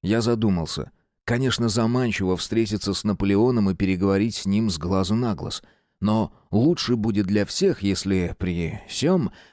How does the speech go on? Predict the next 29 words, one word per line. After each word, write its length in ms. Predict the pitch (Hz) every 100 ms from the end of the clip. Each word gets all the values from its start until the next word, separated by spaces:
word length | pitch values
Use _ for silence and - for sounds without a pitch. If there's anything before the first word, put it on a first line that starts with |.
| -
присутствовал 640 | 160 165 240 226 254 247
бы 200 | 214 240
и 40 | 220
глава 340 | 185 165 170
внешней 400 | 151 147 139 160
политики 520 | 165 143 120 107 117
России 480 | 123 113 - 107 113
граф 540 | 95 95 101 117 - -
Федор 480 | - 110 101 110 113 -
Растопчин. 800 | 101 110 - 127 - 220 196 - _ _ _
Он 200 | - 214
человек 380 | 175 113 107 98
толковый, 800 | - 110 101 - 185 190 208 185 -
опытный 760 | - 113 - 156 170 175 190 -
и 100 | 92
в 60 |
случае 400 | - 110 101 107
чего 400 | 95 104 98 139 - _
сможет 420 | - 131 139 127
подсказать 640 | - 113 - 123 107 104 104
нам, 220 | 104 95
как 260 | 127 123
себя 340 | - 117 107 101
вести 440 | 98 - - 160
во 160 | 139 98
время 400 | 95 107 117 -
общения 560 | - 113 - 110 92 95
с 60 |
французами. 800 | - 104 120 107 107 76 65 -